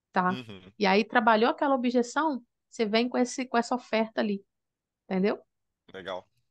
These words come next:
Speaker 2: legal. Tá, a última
Speaker 1: É.
Speaker 2: pergunta aqui já é uma questão técnica, tá? Eu tô fazendo teste
Speaker 1: Sim.
Speaker 2: de criativo e ele
Speaker 1: Aham.
Speaker 2: tá me dando um erro que eu nunca vi, pode ser que tu já viu, tá? Ele tá falando assim, ó, "Você deve ter um número de telefone verificado associado à conta de anúncio."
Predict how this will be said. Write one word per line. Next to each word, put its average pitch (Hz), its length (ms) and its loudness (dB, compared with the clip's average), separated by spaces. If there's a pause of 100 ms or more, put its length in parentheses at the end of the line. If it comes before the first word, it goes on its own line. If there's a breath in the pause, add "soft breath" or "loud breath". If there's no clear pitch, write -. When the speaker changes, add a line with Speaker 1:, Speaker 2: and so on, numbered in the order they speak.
(300)
Speaker 2:
legal. 85 300 -16 (460 loud breath)
Tá, 113 120 4
a 104 60 4
última 147 340 -2
Speaker 1:
É. - 20 -2
Speaker 2:
pergunta 139 340 -2
aqui 143 160 -4
já 143 100 -4
é - 20 -4
uma 139 120 -4
questão 131 300 -12
técnica, 113 600 -8
tá? 107 320 -8 (440)
Eu - 100 -16
tô 135 120 -8
fazendo 135 280 -8
teste 123 220 -2
Speaker 1:
Sim. 107 60 -12
Speaker 2:
de - 40 -20
criativo 104 460 -8 (720)
e 110 160 -8
ele 117 160 -6
Speaker 1:
Aham. - 0 -
Speaker 2:
tá 123 580 0
me 120 140 -10
dando 131 260 -10
um 139 140 -12
erro 139 340 -6
que - 100 -18
eu 139 60 -12
nunca 151 360 -8
vi, 156 480 -10
pode 123 180 -6
ser 135 120 -8
que - 100 -20
tu 139 100 -14
já 143 200 -2
viu, 120 300 -8
tá? 104 140 -4
Ele 110 100 -6
tá 123 140 -8
falando 131 220 -12
assim, 131 240 -10
ó, 113 80 -4
"Você 117 300 -8
deve 165 240 -6
ter 151 220 -8
um 143 60 -10
número 127 340 -10
de 107 60 -20
telefone 120 520 -12
verificado 139 960 -4
associado 127 640 -4
à 131 40 -6
conta 151 420 -12
de 147 100 -8
anúncio." 139 560 -12